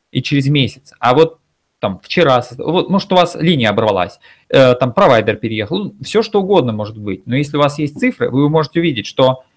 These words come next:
если раньше средняя продолжительность состоявшегося звонка у вас была полтора-, полторы минуты, а сейчас она сократилась до десяти секунд,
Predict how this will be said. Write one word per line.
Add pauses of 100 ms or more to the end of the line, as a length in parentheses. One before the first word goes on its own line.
(340)
если
раньше
средняя
продолжительность
состоявшегося
звонка
у
вас
была
полтора-,
полторы
минуты, (240)
а
сейчас
она
сократилась
до
десяти
секунд,